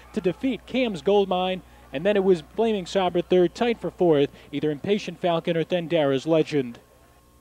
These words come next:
Master Sweet pulls off the upset in tonight's eleventh race.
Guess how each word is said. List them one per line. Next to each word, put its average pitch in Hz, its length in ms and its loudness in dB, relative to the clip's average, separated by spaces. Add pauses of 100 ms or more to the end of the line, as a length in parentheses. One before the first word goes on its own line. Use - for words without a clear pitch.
(2500)
Master 160 360 2
Sweet 175 340 4
pulls 165 220 2
off 147 200 2
the 139 140 -2
upset 147 580 -4
in 131 200 -4
tonight's 143 420 -6
eleventh 139 360 -2
race. 139 520 0